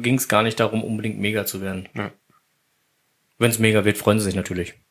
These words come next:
Speaker 2: Da gehen wir mal von aus.
Speaker 1: Ja, und ich hab, äh, so bei dem Programm und so, denke ich, hat man da wirklich, ähm, da ist Potenzial. Das, was ich so bisher so mitkriege und, und auch so in
Speaker 2: Oh,
Speaker 1: der
Speaker 2: ja.
Speaker 1: Orga-Gruppe und so mitkriege.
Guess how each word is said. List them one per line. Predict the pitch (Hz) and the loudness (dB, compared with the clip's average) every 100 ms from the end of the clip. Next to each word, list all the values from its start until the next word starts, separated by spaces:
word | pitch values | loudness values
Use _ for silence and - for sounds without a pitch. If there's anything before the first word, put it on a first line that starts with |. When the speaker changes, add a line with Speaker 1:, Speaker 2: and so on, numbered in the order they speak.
| _ _ _ _ _ _ _ _ _ - | _ _ _ _ _ _ _ _ _ -8
Speaker 2:
Da | - 85 | -4 0
gehen | 117 | 2
wir | |
mal | 135 | 2
von | 135 123 | 0 0
aus. | 82 - _ _ _ - | -2 -4 _ _ _ 2
Speaker 1:
Ja, | 113 98 - | 2 2 -2
und | 110 | 0
ich | 107 | 2
hab, | 131 - - | 0 0 0
äh, | 120 113 110 107 110 | 2 4 4 4 4
so | 107 117 | 4 4
bei | 113 | 2
dem | 110 | 2
Programm | 107 107 117 165 | -2 4 6 6
und | 156 | 6
so, | 151 147 147 123 | 8 8 6 2
denke | 123 127 | 2 2
ich, | 117 - | 0 0
hat | 113 | 0
man | 113 | 2
da | 110 107 | 2 2
wirklich, | 113 - 110 104 117 | 0 0 0 0 2
ähm, | 110 101 98 95 _ _ _ _ _ _ _ _ _ _ _ _ - | 2 4 0 -4 _ _ _ _ _ _ _ _ _ _ _ _ -2
da | 131 | 2
ist | 127 - | 2 0
Potenzial. | - 110 98 95 92 - _ _ _ _ _ _ _ _ _ _ | -4 -2 0 0 0 -4 _ _ _ _ _ _ _ _ _ _
Das, | - 120 117 | 0 2 4
was | 110 | 2
ich | 110 | 2
so | 113 | 0
bisher | 113 113 107 | 2 2 2
so | 110 | 2
mitkriege | 123 - - 131 131 127 | 0 0 2 4 6 6
und, | 120 110 110 | 4 2 0
und | - 104 - | -2 -6 -2
auch | 104 | -2
so | 107 113 | 2 2
in | 104 | 2
Speaker 2:
Oh, | 104 | 4
Speaker 1:
der | 104 | 2
Speaker 2:
ja. | 95 | 4
Speaker 1:
Orga-Gruppe | 110 120 117 110 123 | 4 2 0 -2 -2
und | 117 | 0
so | |
mitkriege. | 113 110 - 110 104 | -2 -2 -4 -2 -2